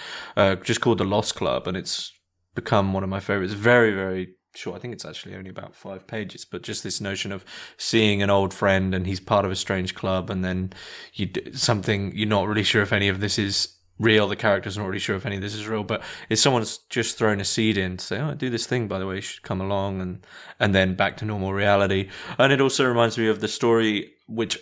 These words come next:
uh, which I can't remember the name of, is actually one of my favorite Ligotti's, 'cause I like these short stories that just pull the rug out and then leave you be. Um, but it's the Ligotti story that opens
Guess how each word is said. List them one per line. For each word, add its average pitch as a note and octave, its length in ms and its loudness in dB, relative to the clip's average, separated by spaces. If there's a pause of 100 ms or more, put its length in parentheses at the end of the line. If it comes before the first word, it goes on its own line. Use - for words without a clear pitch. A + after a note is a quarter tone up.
uh, A#2+ 200 2
which A#2 140 2
I B2 60 6
can't D3 220 2
remember C3+ 180 -2
the A2+ 80 2
name A#2 140 2
of, G#2+ 100 2
is G2+ 100 -2
actually G#2+ 200 -4
one G#2+ 100 0
of G2+ 60 -4
my G2 80 -2
favorite F#2+ 340 2
Ligotti's, G2 480 -2
'cause G#2 160 -4
I A2 80 4
like A2 240 2
these G#2 160 -4
short G2+ 400 -2
stories G#2 480 0
that F2+ 160 -6
just - 460 -6 (500)
pull G#2+ 300 4
the G2+ 100 0
rug F#2+ 240 2
out F#2+ 220 4
and F#2+ 100 -4
then F2+ 140 -2
leave F#2+ 200 -2
you G2 80 -4
be. G2 400 4 (400)
Um, G#2 680 4 (120)
but A2 120 0
it's G#2+ 180 0
the A2 100 0
Ligotti G#2 460 0
story G#2 300 4
that F#2+ 180 0
opens F#2+ 800 -2